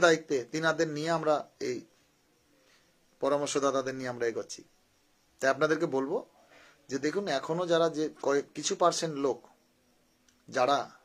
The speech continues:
স্বার্থবাদী লোকের পেছন পেছন ঘুরছেন, এগুলো বন্ধ করুন। তা না হলে মাঝপথে আপনার,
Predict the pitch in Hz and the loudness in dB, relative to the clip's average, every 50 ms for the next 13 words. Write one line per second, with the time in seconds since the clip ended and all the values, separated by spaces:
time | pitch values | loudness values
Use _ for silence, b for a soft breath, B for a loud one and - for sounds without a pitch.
0 | _ - - - 151 151 - - 185 185 180 175 165 170 165 165 165 165 170 165 | _ -10 0 2 2 2 4 2 4 6 8 8 6 6 4 2 2 2 0 -2
1 | 165 - 151 147 - 156 160 147 156 151 143 156 143 120 104 123 127 - - - | 0 -2 -2 -2 -2 -4 -2 -2 -2 -2 -2 -4 -8 -6 -6 -8 -6 -6 -8 -8
2 | 107 98 104 b b b b b b b b 123 135 139 151 160 175 170 135 131 | -10 -10 -14 b b b b b b b b -8 -4 -2 2 2 2 2 2 0
3 | 131 131 131 131 127 120 110 104 104 101 101 - _ b b b b b b b | -2 -4 -4 -4 -4 -4 -6 -6 -8 -10 -14 -20 _ b b b b b b b
4 | b _ - 127 135 156 160 160 160 170 175 170 160 151 147 - - - 156 151 | b _ -2 -2 2 2 4 4 6 4 4 4 4 2 0 0 0 0 0 0
5 | - 170 190 226 - _ _ _ _ b b b b b b b _ - 127 117 | 0 -2 -4 -4 -6 _ _ _ _ b b b b b b b _ -6 -6 -4
6 | 135 139 135 | -2 -2 -2